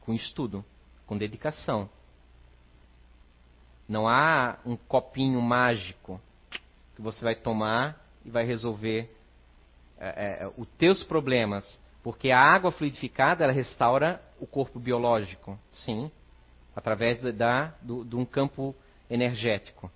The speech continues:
Mas ela não altera a tua forma de, de, de ver a vida, o, o teu comportamento.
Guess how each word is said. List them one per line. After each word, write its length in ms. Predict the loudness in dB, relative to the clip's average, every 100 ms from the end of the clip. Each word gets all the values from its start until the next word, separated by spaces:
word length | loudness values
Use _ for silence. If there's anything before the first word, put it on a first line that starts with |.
| -20 -20 -20 -6
Mas 220 | 0 2 4
ela 200 | 4 4
não 200 | 4 2
altera 500 | 0 0 0 2 0
a 40 |
tua 180 | -2 -6
forma 380 | -2 -2 -2 -6
de, 200 | -8 -10
de, 160 | -10
de 140 | -10 -8
ver 260 | -4 -2
a 40 | -2
vida, 420 | -6 -8 -6 -6
o, 640 | -6 -10 -14 -14 -14 -16
o 60 | -2
teu 160 | 2 2
comportamento. 1080 | 4 0 2 -4 0 -2 0 -4 -8 -16